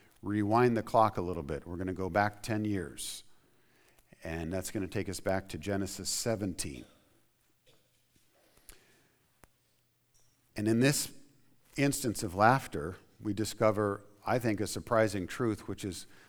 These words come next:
Sarah wasn't the first one to laugh at God. Her husband Abraham was. So as you read this passage, we need to ask the question, is Abraham's laughter the same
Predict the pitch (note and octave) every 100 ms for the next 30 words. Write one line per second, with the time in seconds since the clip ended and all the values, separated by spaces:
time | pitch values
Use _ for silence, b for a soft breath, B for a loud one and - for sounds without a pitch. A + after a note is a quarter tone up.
0 | B - - C#3 C3+ G#2+ A2+ A2 G#2 G2+
1 | - C#3+ D3+ G#2 E2+ F#2+ G#2+ - G2 F#2
2 | G#2 A2 A#2+ - A#2 C#3 - - - b
3 | b b b b _ _ _ _ _ _
4 | _ _ _ _ _ _ _ _ _ _
5 | _ _ _ _ - G2+ A#2+ A2 A2+ C3
6 | C#3+ F#2+ E2 D#2 C#2 B1+ - - _ _
7 | _ _ _ _ b b b b b b
8 | b - - F#2+ F#2+ F#2 C3 C#3 A2 -
9 | F2+ E2+ - F2 - - G2+ G#2 F#2+ F#2+
10 | F#2 F#2+ - - F#2+ - G#2 E2+ B B
11 | B - F#2+ - - - C3+ D#3 B2 A#2+
12 | G#2 - F2+ F2 - F#2 F2 - - C3
13 | C3+ C3+ B2+